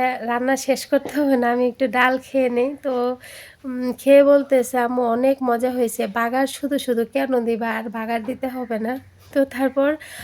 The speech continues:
আমি, আহ, যে ও খে-, আহ, ওর মন মতো খেয়ে নিয়েছে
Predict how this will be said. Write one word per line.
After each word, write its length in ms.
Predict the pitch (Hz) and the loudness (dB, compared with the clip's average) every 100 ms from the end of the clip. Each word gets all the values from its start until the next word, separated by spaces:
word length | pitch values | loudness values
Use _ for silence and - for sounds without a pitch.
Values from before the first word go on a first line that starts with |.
| - | -8
আমি, 360 | 269 254 254 254 254 262 | -4 -4 -2 -2 0 -2
আহ, 200 | - 220 | -2 -6
যে 140 | 208 220 | -4 0
ও 120 | 254 262 | 4 2
খে-, 200 | 262 247 | 2 0
আহ, 220 | 220 208 208 | 2 0 0
ওর 160 | 247 247 | 0 0
মন 200 | 247 254 | 0 -2
মতো 220 | 254 247 247 | -2 -4 -6
খেয়ে 280 | - 269 254 | -2 0 0
নিয়েছে 440 | 240 226 226 - | 0 -2 -4 -4